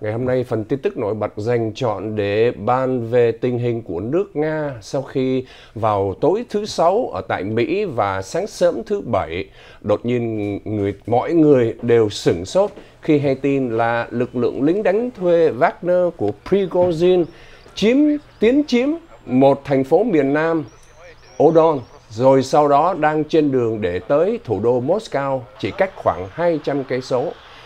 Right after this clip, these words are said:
Ừ, cái điều mà người ta gọi là cuộc binh biến hay nổi loạn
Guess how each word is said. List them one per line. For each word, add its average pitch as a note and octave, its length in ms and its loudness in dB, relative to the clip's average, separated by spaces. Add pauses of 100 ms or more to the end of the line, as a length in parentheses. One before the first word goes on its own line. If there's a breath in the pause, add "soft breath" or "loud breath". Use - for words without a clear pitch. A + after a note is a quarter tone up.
(200 loud breath)
Ừ, C#3 60 0 (300)
cái A3 220 4
điều D#3+ 460 6
mà C3+ 180 2
người C#3+ 160 4
ta E3+ 160 0
gọi B2+ 240 0
là C3 220 -2
cuộc B2 220 -4 (140)
binh G#3+ 480 -4
biến B3+ 300 -2
hay A#3 260 -4
nổi G#2 360 -4
loạn A2+ 480 -6